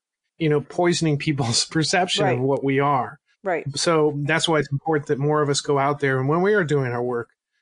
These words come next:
Speaker 1: that we do a little crowd, <laughs> you know, crowd interaction. Let them know that you, you're there for a reason, you know, sort of explain what you're doing, but also, "We're doing this because we, we wanna hear your story."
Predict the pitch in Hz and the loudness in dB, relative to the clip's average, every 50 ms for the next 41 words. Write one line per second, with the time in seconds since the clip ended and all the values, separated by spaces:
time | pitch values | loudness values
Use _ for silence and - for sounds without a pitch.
0 | _ _ _ - 156 143 156 151 131 190 196 185 170 160 156 147 143 135 127 127 | _ _ _ -2 0 0 0 0 0 2 2 4 4 4 4 4 4 2 2 -2
1 | 127 - _ _ _ - - 180 170 180 185 156 123 - - 175 - 151 147 160 | -4 -8 _ _ _ -4 -2 0 2 2 2 0 0 0 0 0 0 2 0 0
2 | 151 143 143 - 202 196 202 185 170 156 147 139 131 131 127 120 - 143 135 143 | 0 0 0 0 0 2 2 2 4 4 2 2 2 0 0 -2 -2 -2 0 0
3 | 151 170 160 185 175 170 165 160 156 151 151 147 151 - - - _ _ 151 156 | 0 0 0 0 0 2 2 2 2 2 0 0 -4 -10 -18 -20 _ _ -4 -2
4 | 143 - - 143 139 160 147 143 151 143 151 160 170 165 - - 165 151 151 151 | -2 -2 -4 -4 -2 0 0 0 2 2 2 2 2 2 0 0 0 0 2 2
5 | 156 151 135 - 156 151 165 180 165 151 151 147 139 - - 151 143 147 143 - | 0 0 0 0 -2 0 0 0 0 2 0 0 0 -2 -2 0 0 0 -2 -2
6 | - 156 160 160 156 151 139 - 143 135 139 147 147 151 147 147 143 143 147 147 | -2 0 0 2 0 0 0 0 -2 0 2 2 2 2 2 2 2 2 0 0
7 | - - 156 156 156 147 - - - - - _ _ _ _ _ _ _ 143 147 | 0 0 0 0 0 -2 -4 -10 -18 -20 -20 _ _ _ _ _ _ _ -14 -6
8 | 147 160 175 156 185 175 175 165 156 - - 160 - 165 151 127 135 151 151 147 | -2 -2 0 2 2 2 2 2 0 0 -4 -2 0 -2 -2 0 0 -2 0 0
9 | 143 143 - _ 135 143 143 135 143 151 143 135 123 139 131 127 123 131 123 - | -2 -6 -10 _ -4 -2 -2 0 0 0 0 0 -2 -2 -2 0 0 -2 -2 -2
10 | - - - 127 110 92 87 - - _ | -4 -4 -4 -4 -6 -6 -6 -14 -20 _